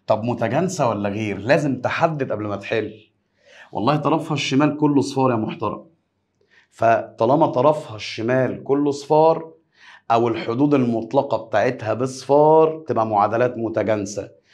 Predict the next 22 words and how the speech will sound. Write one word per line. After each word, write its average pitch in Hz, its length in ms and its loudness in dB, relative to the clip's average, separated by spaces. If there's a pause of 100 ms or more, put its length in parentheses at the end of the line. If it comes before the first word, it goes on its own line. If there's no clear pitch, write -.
(200)
طب 90 140 -4
نراجع 120 360 2
كده 135 200 0
مع 107 160 2
بعض 127 260 2
المعادلات 107 500 -4
المتجانسة 104 640 -4
دي. 87 280 -14 (460)
المعادلات 139 920 4
المتجانسة 139 1040 -2 (100)
دائما 123 640 2
لها 131 420 2
حل 190 580 0 (120)
اسمه 156 280 -2
الحل 143 320 -4
الصفري، 101 600 -6 (840)
إما 220 300 6
بيكون 127 560 0
هذا 139 260 4
الحل 95 440 0
حل 170 340 -2
وحيد 185 500 0